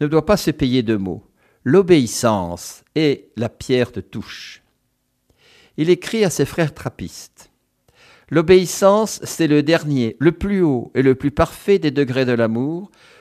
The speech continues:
celui où l'on cesse d'exister soi-même, où on s'annihile, où on remet au bien-aimé un corps et une âme sans vie, sans volonté, sans mouvement propre, dont il fait faire tout ce qu'il veut comme d'un cadavre. »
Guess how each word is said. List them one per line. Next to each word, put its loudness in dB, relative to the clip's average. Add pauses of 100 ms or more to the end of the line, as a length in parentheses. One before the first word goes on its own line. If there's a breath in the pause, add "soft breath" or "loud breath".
celui 2
où 6
l'on 4
cesse 0
d'exister -2
soi-même, -2 (360 soft breath)
où -2
on 0
s'annihile, -2 (460 soft breath)
où 2
on 4
remet 4
au 2
bien-aimé 2
un -2
corps 0
et -2
une -2
âme -2
sans -6
vie, -8
sans -2
volonté, -4
sans -2
mouvement -2
propre, -2 (380 soft breath)
dont -2
il -6
fait -6
faire -2
tout -8
ce -10
qu'il -6
veut -4
comme -6
d'un -10
cadavre. » -12